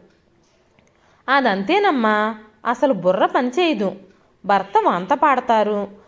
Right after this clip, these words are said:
నవ్వుకుంటూ నడుస్తున్న ఆమెతో అడుగు కలుపుతూ ఇద్దరు ముగ్గురు ఆడాళ్ళు నడవడం గమనించి పలకరింపుగా నవ్వింది పద్మావతి. "కొత్తగా చేరావా ఇటువైపు పనిలో?" ఒక ఆమె మాట కలపడానికన్నట్టు అడిగింది.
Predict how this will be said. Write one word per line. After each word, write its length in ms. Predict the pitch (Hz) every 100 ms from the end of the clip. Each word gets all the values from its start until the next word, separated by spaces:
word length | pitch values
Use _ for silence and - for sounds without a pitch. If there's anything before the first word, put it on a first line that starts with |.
| _ _
నవ్వుకుంటూ 760 | 226 226 190 196 202 202 220 440
నడుస్తున్న 520 | 392 285 - 285 254
ఆమెతో 680 | 214 175 190 208 466 523 359 - - -
అడుగు 300 | 220 220 247
కలుపుతూ 560 | 254 226 208 254 262 508
ఇద్దరు 380 | 415 202 220 214
ముగ్గురు 340 | 196 180 190
ఆడాళ్ళు 420 | 170 185 311 381
నడవడం 580 | 349 240 220 285 427 415
గమనించి 640 | 302 262 240 240 508 554 - - _ 269
పలకరింపుగా 640 | 220 220 220 208 240 349
నవ్వింది 440 | 466 381 285 320
పద్మావతి. 760 | 339 240 202 208 190 185 185 - _ _ _ _ _ _ -
"కొత్తగా 480 | 226 220 226 294 453 392
చేరావా 640 | 294 208 180 185 311 508 508
ఇటువైపు 460 | 269 233 196 214 339
పనిలో?" 640 | 262 208 233 220 339 508 - - _ 269
ఒక 180 | 277
ఆమె 280 | 240 208 349
మాట 320 | 349 190 196
కలపడానికన్నట్టు 920 | 349 370 330 320 302 294 277 262 330 370
అడిగింది. 520 | 247 208 202 196 -